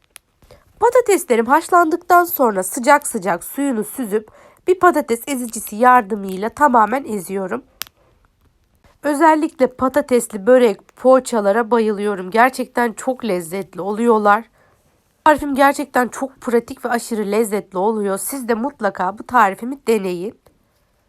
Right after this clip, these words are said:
Patateslerimi güzelce ezdikten sonra şöyle çatal yardımıyla da son bir kez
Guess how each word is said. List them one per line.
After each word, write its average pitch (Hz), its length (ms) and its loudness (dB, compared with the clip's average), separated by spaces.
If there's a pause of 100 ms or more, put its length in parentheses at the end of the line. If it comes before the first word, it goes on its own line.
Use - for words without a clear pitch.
(140)
Patateslerimi 233 560 0
güzelce 285 460 4
ezdikten 233 560 0
sonra 196 300 -10
şöyle 359 220 -2
çatal 339 380 2
yardımıyla 202 640 2
da 202 60 -10
son 339 280 -4
bir 220 80 -10
kez 339 160 -8